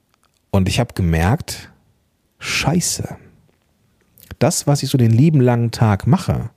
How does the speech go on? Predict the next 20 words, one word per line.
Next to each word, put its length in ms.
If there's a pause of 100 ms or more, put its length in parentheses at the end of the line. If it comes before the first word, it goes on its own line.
(920)
das 260
kann 220
ich 160
überhaupt 380
gar 180
nicht 180
schaffen. 500 (880)
Es 120
ist 240
der 160
absolute 800
Wahnsinn, 720 (520)
was 260
ich 200
so 140
versuche, 600
in 220
einen 320
Tag 420
reinzubringen. 720